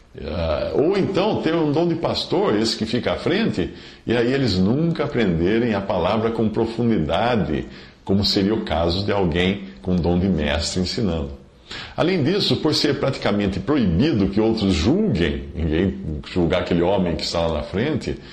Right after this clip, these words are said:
eh, os irmãos ficam sujeitos ao erro, sem julgamento, sendo obrigados a acatar tudo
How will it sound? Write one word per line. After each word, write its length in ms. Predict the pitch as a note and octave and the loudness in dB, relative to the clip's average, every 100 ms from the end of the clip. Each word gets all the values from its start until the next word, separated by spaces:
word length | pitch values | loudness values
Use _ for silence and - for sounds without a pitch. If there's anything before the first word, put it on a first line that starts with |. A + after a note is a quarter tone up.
| - - - | -20 -20 -8
eh, 120 | - | -2
os 160 | B2+ E3 | 0 2
irmãos 340 | F3 E3 F3 | 0 0 0
ficam 240 | - F#3 | 0 0
sujeitos 460 | F3 G3 D3 D#3 D#3 | 0 0 2 0 0
ao 160 | F3 D#3+ | 0 2
erro, 360 | F#3+ E3 A2+ - - | 2 0 -2 -4 -8
sem 320 | - - G3 | -2 0 2
julgamento, 640 | F#3+ F#3+ D#3+ C3+ C3+ B2+ G2 | 2 0 0 0 0 0 -2
sendo 240 | - C3 | 0 2
obrigados 480 | A#2 G#2+ F#2+ G#2+ F#2+ | 2 2 2 0 0
a 60 | F#2+ | 0
acatar 560 | F#2+ F#2 - F#2+ - | 0 -2 0 0 0
tudo 440 | - A3 C#4+ B3+ | 0 0 0 -2